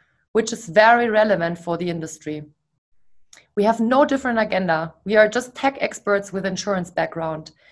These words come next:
and we have built a marketplace that is designed from the insurance industry for the insurance industry. Our mission is to offer best-in-class insurance services.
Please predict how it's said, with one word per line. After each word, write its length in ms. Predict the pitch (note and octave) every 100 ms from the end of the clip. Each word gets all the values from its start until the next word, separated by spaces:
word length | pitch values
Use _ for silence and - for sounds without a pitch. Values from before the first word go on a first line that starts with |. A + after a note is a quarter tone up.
| _ -
and 160 | G#3+
we 80 | C4
have 200 | C4+ C4
built 200 | A3+ A#3
a 60 | G#3
marketplace 760 | G3+ G3+ G#3+ - F#3 F3 F#3 -
that 200 | F3 F3+
is 240 | - - _
designed 640 | A#3 C4+ A3+ G#3+ G#3+ A3 - _
from 260 | - A#3+ B3
the 60 | A#3+
insurance 480 | A3+ - G#3+ G3+
industry 420 | F#3+ F3+ - F3+ F3+
for 320 | - F#3+ F#3
the 100 | E3+
insurance 460 | D#3+ - D#3 D3+
industry. 500 | - - - - D2+ - _ _ _ _ _ -
Our 240 | G#3+ C4+ C4
mission 400 | B3 B3+ G#3 F#3+
is 160 | F#3+
to 160 | - -
offer 260 | - - G#3+
best-in-class 720 | F#3+ G3+ - G3 F#3+ F3+ F3
insurance 400 | E3+ F3+ E3+ E3
services. 640 | E3 D#3 - D3+ D3+ -